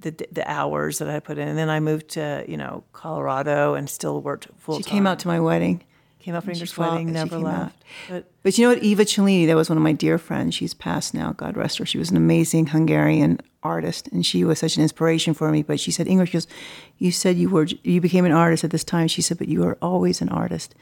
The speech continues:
Speaker 2: because even though you're not physically doing the work, you are thinking about it all the time." She goes, "And that's the beginning of a creation, because it's the idea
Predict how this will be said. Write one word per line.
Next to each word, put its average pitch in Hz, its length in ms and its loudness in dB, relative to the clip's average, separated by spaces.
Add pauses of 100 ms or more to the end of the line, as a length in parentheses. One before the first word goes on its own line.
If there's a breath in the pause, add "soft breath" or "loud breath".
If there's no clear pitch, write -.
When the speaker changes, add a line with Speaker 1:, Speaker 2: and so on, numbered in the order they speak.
(320 loud breath)
Speaker 2:
because 165 280 0 (360 loud breath)
even 190 240 4
though 196 80 4
you're 180 120 6
not 165 160 4
physically 170 520 2
doing 170 240 4
the 160 80 4
work, 160 280 4
you 180 200 0
are 165 40 2
thinking 175 460 0
about 151 300 0
it - 80 -2
all 151 140 0
the 156 60 2
time." 151 300 2
She - 160 -6
goes, 156 180 0 (240 loud breath)
"And 180 140 2
that's 196 160 2
the - 140 -20
beginning 175 420 2
of 170 80 0
a 165 60 -4
creation, 170 640 0
because - 260 -6
it's 156 100 -2
the 180 180 -2
idea 156 600 0